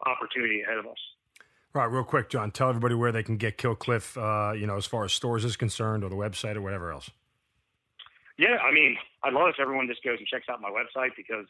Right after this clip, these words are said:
Speaker 1: you know, I had a hand in redesigning it, and I think it looks pretty cool. Um, and, uh, I also would love it if people listen to, uh, the podcast that you and I are working on together that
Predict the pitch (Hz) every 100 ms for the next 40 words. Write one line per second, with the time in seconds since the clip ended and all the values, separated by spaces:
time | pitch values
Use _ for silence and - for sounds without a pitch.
0 | _ 107 101 113 107 104 110 107 101 95
1 | _ 131 113 104 104 113 113 95 - 107
2 | 104 - 110 98 110 117 _ _ _ -
3 | 123 110 104 - - - 135 110 113 113
4 | 123 127 147 127 113 110 113 107 104 -
5 | 120 107 113 - 110 - 110 104 104 123
6 | 113 117 113 110 110 110 110 110 110 -
7 | 104 104 104 107 104 101 101